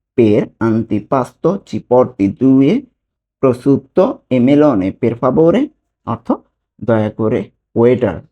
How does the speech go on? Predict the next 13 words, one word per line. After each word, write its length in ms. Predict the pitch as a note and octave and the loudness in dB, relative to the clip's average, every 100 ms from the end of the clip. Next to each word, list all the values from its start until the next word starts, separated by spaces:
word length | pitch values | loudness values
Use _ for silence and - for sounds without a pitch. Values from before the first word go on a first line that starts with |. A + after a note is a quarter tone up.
| _ | _
দয়া 260 | - G#2+ G#2 | -6 -4 -4
করে 180 | - C#3 | -4 -6
আমাদের 280 | - G2+ - | -6 -6 -6
ক্ষুধার্তের 500 | A2+ G2 A2 A2 G#2 | -6 -6 -6 -6 -4
জন্য 280 | G#2 G3+ - - | -2 -4 -4 -8
দুটি 220 | G2+ F#2 | -8 -8
হ্যাম 300 | G#2+ A#2 G#2+ | -6 -4 -4
এবং 260 | G2+ C3+ - _ _ _ _ - | -2 -4 -4 _ _ _ _ -2
তরমুজ 340 | D3 D#3+ F3+ D#3 | 0 0 -4 -2
নিয়ে 220 | B2 A2+ | -2 0
আসুন।" 360 | G2 - D2+ - _ _ _ _ _ | -4 -6 -10 -10 _ _ _ _ _
ইংরেজিতে, 640 | E3 E3 D#3 G#2+ - - - _ _ _ _ _ _ _ _ _ _ _ _ _ _ _ | 2 4 2 0 -2 -4 -4 _ _ _ _ _ _ _ _ _ _ _ _ _ _ _
"Yes, 280 | A2+ A#2+ - | -2 0 -2